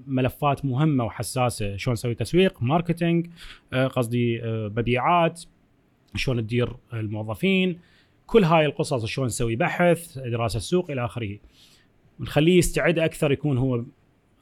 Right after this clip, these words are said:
أبو بزنس. آه، بالإضافة إلى، آه، توجيه وتطوير، آه، المشروع، آه، من خلال، آه،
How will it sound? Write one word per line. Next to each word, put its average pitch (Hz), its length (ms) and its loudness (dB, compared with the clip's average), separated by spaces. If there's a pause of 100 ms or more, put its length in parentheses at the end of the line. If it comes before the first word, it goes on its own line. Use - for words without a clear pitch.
أبو 123 140 2
بزنس. 151 580 -2 (640)
آه، 135 300 0
بالإضافة 151 580 4
إلى، 131 600 2
آه، 120 500 -2
توجيه 139 420 4
وتطوير، 131 800 -2
آه، 117 600 -8
المشروع، 127 640 -4 (140)
آه، 123 120 -8
من 117 160 -8
خلال، 120 640 -6
آه، 110 380 -14